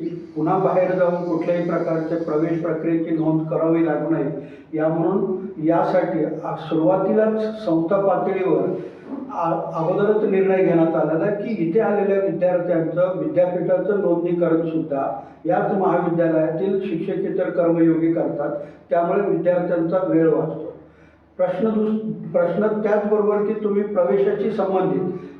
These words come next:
तर एकदा विद्यार्थ्यांचा प्रवेश झाल्यानंतर इथली शिक्षक मंडळी त्यांना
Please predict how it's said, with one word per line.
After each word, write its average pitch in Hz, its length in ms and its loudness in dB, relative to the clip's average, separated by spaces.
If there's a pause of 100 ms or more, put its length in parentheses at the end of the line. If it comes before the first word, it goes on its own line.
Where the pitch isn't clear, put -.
तर 175 220 -4
एकदा 233 580 0
विद्यार्थ्यांचा 196 640 2
प्रवेश 180 380 2
झाल्यानंतर 170 720 2
इथली 165 300 -2
शिक्षक - 480 -4
मंडळी 175 420 0
त्यांना 160 500 0